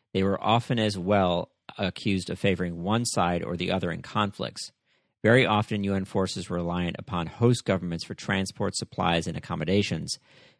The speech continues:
putting them in a position of dependency and making it hard for them to appear to be a neutral arbiter.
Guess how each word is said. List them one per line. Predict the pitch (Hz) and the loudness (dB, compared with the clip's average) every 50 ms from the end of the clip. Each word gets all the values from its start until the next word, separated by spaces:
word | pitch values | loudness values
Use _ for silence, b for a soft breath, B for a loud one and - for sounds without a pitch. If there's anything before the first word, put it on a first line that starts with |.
| b - | b 4
putting | 139 139 151 147 | 6 8 8 8
them | 135 127 117 | 6 4 4
in | 113 110 | 4 4
a | 104 101 | 2 2
position | - 113 92 95 101 95 - 107 101 | 2 0 2 2 2 0 2 0 0
of | 92 80 - | 0 0 -2
dependency | - - - - 120 127 120 101 - - 90 87 87 - | -8 -4 0 2 4 4 4 2 0 0 0 0 0 -2
and | - 90 | -2 0
making | 98 104 110 117 127 | 2 2 2 2 0
it | 127 117 | -2 -2
hard | 107 - 113 110 101 | 0 2 4 4 4
for | - - 95 | 4 0 0
them | 92 92 90 | 0 0 0
to | - 92 | 0 0
appear | 90 82 - - 92 87 | -2 -2 0 0 0 0
to | 82 - | 0 -2
be | - 90 85 | -2 0 0
a | 82 | 0
neutral | 82 85 87 82 - - - - | 0 -2 -4 -4 -4 -4 -4 -2
arbiter. | - 90 85 82 - - 78 - - - | 0 -2 -2 -2 -4 -6 -6 -6 -8 -14